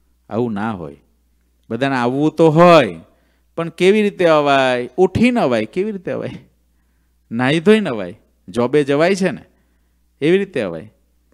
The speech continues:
જો કે એવું કરીએ જ નહીં અમે, એવું કરીએ જ નહીં, કારણ કે અમને ભીંહ તો પડે ને. પણ વાત એવી છે, અમારે ને તમારે બેન વિચારવાનું છે, ખરી આળસ આપણામાં કેટલી?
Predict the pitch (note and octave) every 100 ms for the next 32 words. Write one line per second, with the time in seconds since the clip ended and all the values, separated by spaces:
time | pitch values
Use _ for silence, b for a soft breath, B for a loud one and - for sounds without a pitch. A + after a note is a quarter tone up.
0 | _ _ A2+ A2+ C3 C3+ B2+ A#2+ C3+ D#3+
1 | D3 A#2+ G2+ G#2 D3 _ _ _ _ _
2 | _ _ _ _ _ _ _ _ _ _
3 | _ G2+ A2+ A2 A2 B2 C#3+ A2+ G2+ A2+
4 | - _ _ _ _ _ _ _ _ _
5 | _ _ G#2 G#2+ G#2 G2 A2 A2+ F#2+ G2+
6 | G#2 A#2 G#2 A#2 C#3 B2 - _ _ _
7 | _ _ - A2 G2+ G#2 B2 C3+ - A#2+
8 | A2+ G2+ - A#2 A2 F#2 _ _ _ _
9 | _ _ _ _ _ _ _ _ _ _
10 | _ _ _ _ C#3 D3+ D#3+ D#3+ D3+ C3+
11 | A#2 B2 C3 C3 B2 G#2 A#2 B2+ A2+ G#2
12 | B2 A#2 A#2+ A#2+ A#2 A#2+ A2+ A#2 A#2 A2
13 | F#2 G2+ A#2 A2+ G#2+ A2+ G#2+ G2+ G2+ -
14 | F2+